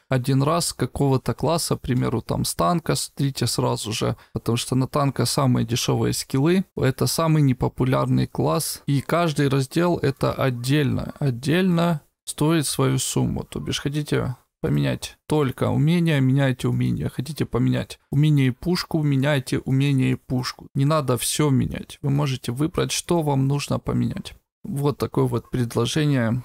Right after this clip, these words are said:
В сумме две двести алмазов, карты высшего, одна карта мастера, реликвии, зелье развития. Дальше.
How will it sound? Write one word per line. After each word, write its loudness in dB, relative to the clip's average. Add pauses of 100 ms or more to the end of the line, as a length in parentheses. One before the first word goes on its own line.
(140)
В -8
сумме 4
две 2
двести 0
алмазов, 2 (240)
карты -2 (160)
высшего, 0
одна 0
карта -2
мастера, 0
реликвии, -2
зелье -2
развития. -6 (220)
Дальше. -2